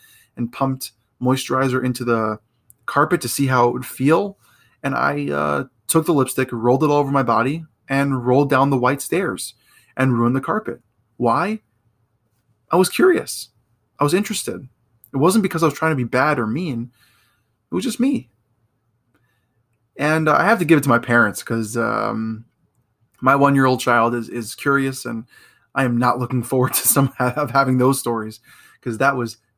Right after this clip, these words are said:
difficult for my parents. And my other, my brother was a perfect child. Quiet, introvert. You can let him play by himself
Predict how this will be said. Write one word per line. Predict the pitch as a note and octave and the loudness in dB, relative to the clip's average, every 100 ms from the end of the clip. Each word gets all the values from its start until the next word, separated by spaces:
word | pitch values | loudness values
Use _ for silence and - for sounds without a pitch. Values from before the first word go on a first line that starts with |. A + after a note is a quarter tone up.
| _ | _
difficult | - C3+ B2 A#2+ A#2+ | -4 -2 -2 -4 -4
for | A#2 | -6
my | |
parents. | A2 A2 F#2+ - - - _ | -8 -10 -12 -14 -16 -16 _
And | - C3 | -6 -4
my | C#3+ - - | -4 -6 -4
other, | D3+ D3+ | -4 -4
my | C#3+ | -6
brother | A#2+ C3 E3+ C3 A2 B2+ _ _ _ _ _ | -4 -2 -2 -2 -6 -12 _ _ _ _ _
was | B2 A#2+ | -12 -12
a | |
perfect | - - C#3 B2 | -10 -6 -4 -6
child. | - - C#2 _ _ _ _ _ _ _ _ _ _ _ _ _ _ _ _ _ _ _ | -10 -12 -14 _ _ _ _ _ _ _ _ _ _ _ _ _ _ _ _ _ _ _
Quiet, | - - C3 C3+ C3 B2 _ _ _ | -8 2 4 4 -2 -10 _ _ _
introvert. | - C3+ C3+ B2 B2+ B2+ _ _ _ _ _ _ _ _ _ _ _ - | -6 -4 -2 0 0 -2 _ _ _ _ _ _ _ _ _ _ _ -12
You | |
can | C3+ | -4
let | B2+ C3 | 0 0
him | A#2+ | 0
play | - C#3+ D#3+ | -2 0 0
by | C#3+ | 0
himself | C#3 B2+ B2 A#2+ - | -2 -2 -2 -2 -4